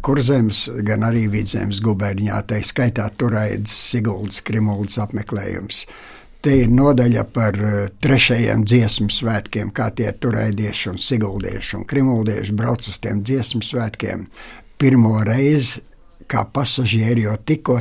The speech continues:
tikko tika izbūvēta dzelzceļa līnija, eh, no Rīgas līdz Cēsīm un tālāk uz Igaunijas tagadējo daļu. Izbūvēta šī līnija, un, eh,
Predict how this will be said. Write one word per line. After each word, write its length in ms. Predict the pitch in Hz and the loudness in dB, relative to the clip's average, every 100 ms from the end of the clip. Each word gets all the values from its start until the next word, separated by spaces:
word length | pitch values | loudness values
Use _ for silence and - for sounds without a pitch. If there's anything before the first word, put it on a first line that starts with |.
| - | -2
tikko 380 | 160 - 123 110 | -4 0 0 0
tika 240 | 151 - 104 | -6 -2 0
izbūvēta 840 | 131 120 117 117 110 104 - 120 | 2 2 2 2 0 -2 -6 -4
dzelzceļa 560 | 113 127 - - 107 117 | 0 0 -2 -2 0 0
līnija, 500 | 151 180 160 123 - | 2 4 4 2 -2
eh, 1000 | - - - - - - - 120 117 117 | -12 -18 -18 -20 -20 -16 -12 -6 -4 0
no 240 | 117 117 113 110 - | 0 0 0 -2 0
Rīgas 640 | 123 127 123 110 - - - - | 4 6 6 4 0 -2 -4 -8
līdz 460 | - 113 107 92 - | -4 -2 -2 -2 0
Cēsīm 640 | - 147 151 - 123 101 98 | 2 4 4 4 2 0 -4
un 220 | 101 98 | -4 -4
tālāk 560 | - 110 98 98 98 104 | -2 -2 -2 -6 -8 -10
uz 300 | 92 85 92 | -10 -10 -10
Igaunijas 1040 | - 92 143 160 147 143 127 113 92 - - | -8 -4 0 2 2 2 2 0 -2 -14 -8
tagadējo 600 | - 131 123 120 117 117 | -4 -2 0 0 0 0
daļu. 400 | 120 120 110 95 - - - - - - | 0 0 -2 -8 -16 -20 -20 -20 -6 2
Izbūvēta 480 | 127 110 110 110 | 4 4 2 0
šī 160 | - 117 117 | -2 -2 2
līnija, 580 | 139 180 180 165 160 151 - 139 | 2 4 6 6 4 2 -4 -2
un, 300 | 135 147 151 | 2 4 4
eh, 320 | 151 147 139 | 2 2 0